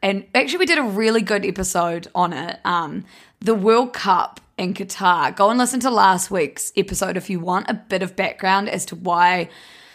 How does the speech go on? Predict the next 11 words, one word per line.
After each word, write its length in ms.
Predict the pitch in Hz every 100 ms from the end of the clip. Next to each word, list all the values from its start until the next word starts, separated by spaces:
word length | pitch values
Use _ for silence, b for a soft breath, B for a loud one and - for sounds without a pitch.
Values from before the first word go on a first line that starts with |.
| B B B B -
as 160 | 370 -
to 100 | 392
why 240 | 359 392
it's 120 | 311
a 80 | 359
bit 240 | 320 - -
controversial, 1300 | 269 262 262 - 233 185 214 240 196 - - -
should 300 | - - 170
we 100 | 165
say, 560 | 175 - 131 98 - 240
Squish? 640 | 247 - 180 - - -